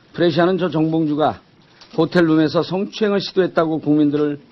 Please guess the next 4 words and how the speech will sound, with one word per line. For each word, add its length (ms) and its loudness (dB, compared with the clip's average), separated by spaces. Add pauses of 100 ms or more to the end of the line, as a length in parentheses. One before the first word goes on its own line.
(160)
속이더니 640 0 (580)
이제는 560 2 (720)
호텔 360 2
레스토랑에서 840 2